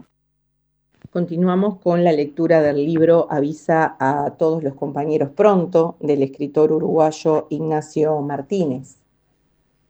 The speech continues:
Este fin de semana próximo se desarrollará la vigésimo primera conferencia del P V P Carlos Coitiño,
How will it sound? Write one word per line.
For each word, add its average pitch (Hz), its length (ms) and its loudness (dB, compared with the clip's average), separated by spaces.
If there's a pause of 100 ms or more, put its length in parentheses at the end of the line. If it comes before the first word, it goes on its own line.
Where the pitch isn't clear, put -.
Este 156 600 0
fin 151 220 -6
de 147 80 -2
semana 190 1080 2
próximo 202 680 0
se 180 140 -2
desarrollará 151 720 0
la 165 120 4
vigésimo 151 520 -6
primera 160 380 -2
conferencia 160 720 0
del 147 140 -6
P 160 160 -2
V 156 140 2
P 175 300 0
Carlos 156 320 -2
Coitiño, 202 800 0